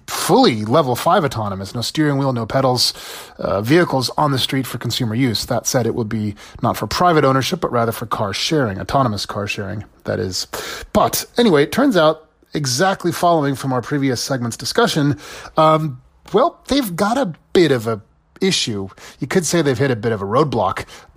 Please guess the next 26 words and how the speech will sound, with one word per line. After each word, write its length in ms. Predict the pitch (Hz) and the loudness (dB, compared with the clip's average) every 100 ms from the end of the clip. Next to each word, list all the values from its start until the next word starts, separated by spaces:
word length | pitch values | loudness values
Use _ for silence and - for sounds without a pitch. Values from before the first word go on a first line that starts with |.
| - | 0
um, 540 | 139 127 127 123 110 - | 2 4 4 2 -4 -6
because, 640 | - - 220 123 107 - - - _ _ _ | -4 0 2 2 -2 -4 -6 -20 _ _ _
well, 460 | 135 147 220 330 - _ _ - | 0 4 4 2 -2 _ _ -4
it 120 | 180 | -2
turns 320 | - 359 359 | 0 0 2
out 220 | 285 277 | 2 2
that 160 | - 175 | -2 0
their 340 | 185 165 147 - _ _ - | 2 2 0 -8 _ _ 0
otherwise 580 | 233 349 196 151 139 120 _ | 2 4 4 2 0 -6 _
pretty 260 | - 196 277 | -4 -2 -2
fantastic 800 | - 156 143 170 175 143 131 - - - | 0 -2 2 0 0 -2 -6 -8 -18 -16
Chevy 400 | - - 180 160 | -6 0 2 4
Bolt 480 | 135 131 151 147 - - - _ _ _ _ - - - | 2 2 2 0 -4 -10 -20 _ _ _ _ -20 -10 0
uh, 380 | 131 123 123 110 | 2 4 2 0
test 300 | - 262 - | 0 0 2
vehicles, 580 | 131 110 123 120 - - - - _ _ | 0 0 0 0 -2 -4 -18 -20 _ _
well, 100 | - | -8
turns 520 | - - 285 392 330 | -4 -2 2 2 2
out 220 | 240 240 226 | 2 2 2
they've 180 | 170 | 0
got 220 | 147 165 165 | 4 4 4
a 60 | |
bit 240 | 127 147 139 | 2 2 2
of 100 | 131 | 0
a 120 | 127 - _ - | -4 -10 _ -6
trouble 500 | - 123 113 110 | 0 2 2 0